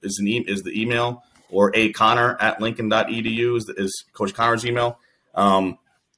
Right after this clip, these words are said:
reach out to us. We'd love to talk to some guys and talk to some individuals, individuals. Um, doesn't really matter to us who you are and where you're, where you're from. We're not very picky on regions.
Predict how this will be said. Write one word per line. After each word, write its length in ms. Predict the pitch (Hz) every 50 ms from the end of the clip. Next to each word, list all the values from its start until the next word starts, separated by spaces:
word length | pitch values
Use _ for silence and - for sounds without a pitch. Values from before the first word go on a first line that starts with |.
| _ _
reach 220 | 143 151 139 151
out 240 | 143 131 143 139 -
to 140 | 151 147 139
us. 140 | 139 139 -
We'd 100 | 113 113
love 180 | 123 127 -
to 60 | 104
talk 240 | - - 127 127 127
to 60 | - - -
some 140 | 127 120
guys 300 | 117 120 120 120 123 120
and 100 | 113 104
talk 160 | - 120 117 117
to 60 | 113
some 140 | - 117 107
individuals, 440 | 113 123 120 123 123 123 123 123 123 -
individuals. 640 | 117 117 110 101 113 117 120 127 123 127 131 - - - _ _ _ _ _ -
Um, 360 | - 98 95 98 95 95 95
doesn't 240 | - 117 120 120 101
really 160 | 117 117 113
matter 240 | 110 113 113 117 113
to 100 | 113 -
us 220 | 104 113 110 - -
who 100 | 123 123
you 180 | 117 120 113 117
are 160 | 120 120 113
and 80 | 104 101
where 100 | 107 113
you're, 200 | 107 101 98 -
where 120 | 110 113
you're 100 | 110 104
from. 420 | 101 - 110 107 110 113 127 120 -
We're 80 | 104 104
not 240 | 107 107 107 - - - -
very 200 | 117 110 104 101
picky 280 | - 117 110 - 113 104
on 140 | 101 101
regions. 520 | 98 113 123 117 - 123 123 123 - -